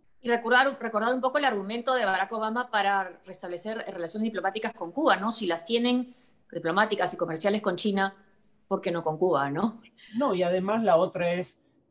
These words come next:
Speaker 2: más de un medio siglo de sanciones no llevaron a un cambio de
Speaker 1: No,
Speaker 2: régimen.
Speaker 1: nada.
Speaker 2: Era hora de
Speaker 1: No.
Speaker 2: cambiar de estrategia.
Speaker 1: No. Y al padecimiento de, de, del pueblo cubano.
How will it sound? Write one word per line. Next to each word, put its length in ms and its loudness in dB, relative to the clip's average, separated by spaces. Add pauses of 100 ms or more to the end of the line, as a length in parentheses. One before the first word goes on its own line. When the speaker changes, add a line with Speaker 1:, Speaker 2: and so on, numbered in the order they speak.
(320)
Speaker 2:
más 240 -4
de 80 -4
un 160 -6
medio 300 -2
siglo 340 -4
de 60 -4
sanciones 560 -6
no 120 -8
llevaron 400 2
a 40 -2
un 120 -2
cambio 280 -4
de 60 2
Speaker 1:
No, 60 4
Speaker 2:
régimen. 160 2
Speaker 1:
nada. 380 -12
Speaker 2:
Era 140 4
hora 160 6
de 80 4
Speaker 1:
No. 80 -4
Speaker 2:
cambiar 340 -2
de 60 -16
estrategia. 560 -10
Speaker 1:
No. 220 -14 (360)
Y 80 2
al 120 4
padecimiento 840 2
de, 200 -4
de, 280 -4
del 360 -2
pueblo 540 6 (260)
cubano. 400 4